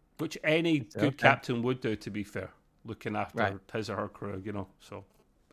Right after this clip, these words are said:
Speaker 1: I like that bit. I like that. Um,
Speaker 2: Yeah.
Speaker 1: imagine it'd be fine. Uh, blew up a whole station. Well, there's, there's, there's stations elsewhere. Uh,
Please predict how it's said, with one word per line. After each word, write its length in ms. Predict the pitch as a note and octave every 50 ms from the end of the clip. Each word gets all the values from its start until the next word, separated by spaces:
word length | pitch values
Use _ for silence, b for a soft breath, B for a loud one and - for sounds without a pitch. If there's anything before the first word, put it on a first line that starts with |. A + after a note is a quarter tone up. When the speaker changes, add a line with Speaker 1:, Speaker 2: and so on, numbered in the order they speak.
| -
Speaker 1:
I 40 | -
like 240 | C3+ D3 D3+ D3+ D3
that 220 | - A#2 G2 - -
bit. 100 | G#2 - -
I 60 | A#2+
like 220 | A#2+ A#2+ B2 -
that. 240 | - G#2+ G2+ - - _ -
Um, 300 | B2 A2+ A2+ A2+ A2 A2+ C3+
Speaker 2:
Yeah. 180 | E3+ D3 D3+ - _ _ _ _ _ _ -
Speaker 1:
imagine 320 | - C3+ B2 A2 - G#2+ F#2
it'd 100 | E2+ -
be 80 | -
fine. 260 | - - F#2 F2+ F#2+ F2+ _ b b b b b b b b b
Uh, 180 | - G2 F#2 F2 - - _ -
blew 160 | G#2+ G#2 G#2
up 120 | F2+ -
a 40 | G2+
whole 140 | F#2 G#2+ G2+
station. 420 | - - - F#2+ F#2 - - A2 D#3
Well, 120 | C#4 G#4 A4
there's, 360 | G4+ G4+ G4 F#4+ F4+ - -
there's, 220 | G4+ F4 - -
there's 240 | - - F4+ E4 C#4+ -
stations 640 | - - - - - - D#4 D4 - - A#3+ G3+ D#3
elsewhere. 420 | C3 G#2 G#2+ - - A2+ G#2 G#2 D#3
Uh, 200 | G#3+ C#4 A#3+ E3+